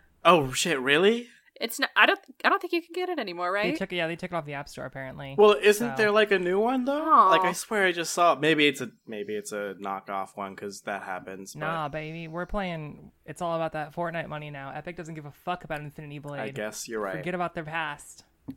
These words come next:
Speaker 1: I guess you're right.
Speaker 3: But I guess you can play Fortnite on your phone or whatever.
Speaker 2: That sucks.
Speaker 3: Yeah. <clears throat> There was
Speaker 2: Has
Speaker 3: an
Speaker 2: anybody
Speaker 3: Infinity
Speaker 2: played
Speaker 3: Game arcade game, if I remember correctly. There was at least one instance of Infinity Blade going to an arcade,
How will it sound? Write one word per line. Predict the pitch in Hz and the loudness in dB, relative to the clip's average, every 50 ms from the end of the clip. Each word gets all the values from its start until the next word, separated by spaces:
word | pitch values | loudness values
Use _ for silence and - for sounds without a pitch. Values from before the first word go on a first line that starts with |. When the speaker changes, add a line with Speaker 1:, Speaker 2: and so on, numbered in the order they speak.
| _ - | _ -16
Speaker 1:
I | - | -18
guess | 98 - 98 101 - - | -14 -14 -12 -12 -10 -8
you're | 117 127 | -8 -6
right. | 143 156 151 131 | -4 -4 -4 -6
Speaker 3:
But | 135 131 127 - - _ _ _ _ _ _ _ _ _ _ _ _ _ _ _ - | -8 -10 -12 -14 -16 _ _ _ _ _ _ _ _ _ _ _ _ _ _ _ -18
I | 139 | -16
guess | 139 143 143 - | -14 -14 -14 -14
you | 170 | -16
can | 156 143 | -16 -14
play | - 151 147 | -14 -14 -12
Fortnite | 143 151 151 143 143 139 | -12 -12 -12 -12 -12 -12
on | 135 | -14
your | 139 135 | -14 -14
phone | - 143 139 135 143 | -14 -14 -14 -14 -14
or | 151 | -16
whatever. | - - - - - - - 156 - _ _ _ _ _ _ _ _ _ _ _ | -16 -16 -18 -18 -18 -18 -18 -20 -20 _ _ _ _ _ _ _ _ _ _ _
Speaker 2:
That | - - - | -20 -20 -20
sucks. | - - - - - - - - - - _ _ _ _ _ _ - - - - - | -20 -18 -18 -18 -18 -18 -20 -20 -20 -20 _ _ _ _ _ _ -20 -20 -16 -12 -6
Speaker 3:
Yeah. | - 220 202 147 | -4 -2 -2 -2
<clears throat> | - - - _ _ _ _ _ _ - | -6 -10 -18 _ _ _ _ _ _ -4
There | 277 285 | -2 -2
was | 302 - | 0 0
Speaker 2:
Has | 294 294 | 2 2
Speaker 3:
an | 339 | 2
Speaker 2:
anybody | 349 339 302 269 | 2 0 -2 -4
Speaker 3:
Infinity | 262 240 | -2 0
Speaker 2:
played | 226 214 208 | 2 2 2
Speaker 3:
Game | 202 | 2
arcade | 180 170 - - - - 220 208 170 | 0 -4 -6 -8 -10 -12 -10 -10 -10
game, | - 170 147 139 139 143 170 | -10 -12 -12 -12 -14 -14 -14
if | 175 - - | -12 -8 -8
I | |
remember | 185 175 170 160 151 | -6 -6 -6 -6 -8
correctly. | 151 - - 160 143 - - 143 143 156 151 - _ _ _ _ _ _ _ _ _ | -8 -8 -8 -8 -8 -10 -12 -16 -16 -18 -18 -20 _ _ _ _ _ _ _ _ _
There | 175 170 | -10 -10
was | 165 156 | -8 -10
at | 165 151 | -10 -10
least | 180 208 196 - - | -10 -10 -10 -10 -12
one | 160 160 180 180 180 185 175 | -12 -8 -6 -6 -6 -6 -8
instance | - 175 170 - - - - 175 160 - | -8 -8 -10 -10 -12 -14 -14 -14 -14 -12
of | 160 | -14
Infinity | 156 156 156 165 160 156 | -14 -14 -14 -12 -12 -12
Blade | 156 156 151 156 151 | -12 -12 -12 -12 -10
going | 160 160 156 | -10 -10 -8
to | 156 | -8
an | 147 143 | -8 -8
arcade, | 143 147 - - 151 147 143 139 147 | -10 -10 -10 -12 -14 -12 -12 -14 -16